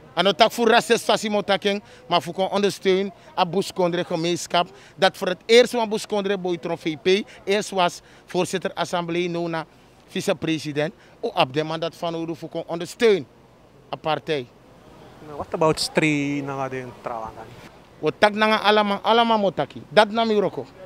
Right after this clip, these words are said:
Speaker 1: Voor zorgen tak tweeduizend vijfentwintig, abop de rota pa twintig zetel.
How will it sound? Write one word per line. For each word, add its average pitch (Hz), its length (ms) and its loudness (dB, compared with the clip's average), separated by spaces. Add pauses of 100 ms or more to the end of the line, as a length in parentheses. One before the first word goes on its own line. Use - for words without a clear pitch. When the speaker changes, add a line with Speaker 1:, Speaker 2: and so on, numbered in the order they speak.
(320)
Speaker 1:
Voor 170 120 -4
zorgen 208 360 2
tak 214 200 0
tweeduizend 214 460 2
vijfentwintig, 202 680 -2 (320)
abop 202 380 4
de 196 60 4
rota 190 220 -2
pa 175 140 0
twintig 175 340 -4
zetel. - 380 -6